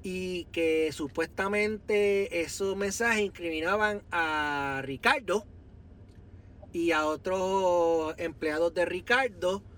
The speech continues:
que, pues, era el gobernador. En esa reunión, pues, Rauli le enseñó a Sixto George parte de los mensajes de Telegram, pero no le dio la copia de los mensajes, no se la dio.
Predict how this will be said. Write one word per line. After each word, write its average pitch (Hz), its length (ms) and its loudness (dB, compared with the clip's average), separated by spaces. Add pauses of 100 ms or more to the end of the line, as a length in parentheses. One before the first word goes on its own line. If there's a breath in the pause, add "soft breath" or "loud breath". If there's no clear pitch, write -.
(320 loud breath)
que, 143 540 -2
pues, 120 140 -8
era 127 100 -4
el 135 60 -6
gobernador. 139 580 -6 (960 loud breath)
En 143 840 -2
esa 170 340 -2
reunión, 208 460 0
pues, 147 1000 0 (240)
Rauli 202 480 2
le 165 100 -2
enseñó 147 720 -4
a 156 180 -4
Sixto 180 440 -4
George 233 340 0 (380)
parte 147 400 -2
de 170 100 4
los 160 120 0
mensajes 147 500 -6
de 175 120 0
Telegram, 214 520 0
pero 165 240 0
no 156 140 0
le 190 140 4
dio 196 140 4
la 185 140 2
copia - 460 -10 (360)
de 131 200 -4
los 131 120 -2
mensajes, 131 460 0
no 123 120 -10
se 156 120 -6
la 135 140 -4
dio. 107 200 -12